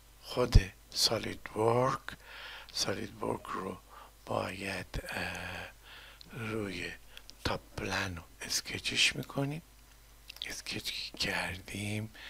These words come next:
می‌ریم روی سنتر رکتانگولار. سنتر رکتانگولار به این صورت انتخاب می‌کنیم، اندازهٔ اینو می‌دیم دویست و سی و هشت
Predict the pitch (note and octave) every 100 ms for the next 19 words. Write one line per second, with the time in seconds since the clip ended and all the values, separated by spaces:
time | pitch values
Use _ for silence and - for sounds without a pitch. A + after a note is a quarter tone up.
0 | - - - B2 A2 A2+ G2+ G2 G2+ F#2+
1 | G2+ - - - - G2+ G2 G#2+ G#2 G2
2 | - - G2+ G2 - G#2 G2 F#2 F#2 F#2+
3 | - - - G2+ F2+ - - F#2 D#2+ -
4 | - - - - - - - - - -
5 | - A2+ A2+ - C3 A#2 - - A#2+ B2
6 | - B2+ B2 - - F2+ F2 F#2+ - -
7 | F#2+ F#2+ - - F#2 - - G2+ A2+ A#2
8 | A#2+ B2 A#2+ C#3 - - - - - -
9 | - - G2 F#2 F#2 F#2 F#2 F#2 G2+ F#2+
10 | - - F2 F2 - - G2 G2+ - -
11 | - - - - - - - A2+ G2+ -
12 | - - - - G#2+ G2 F2+ - G#2+ A2+
13 | A#2 - -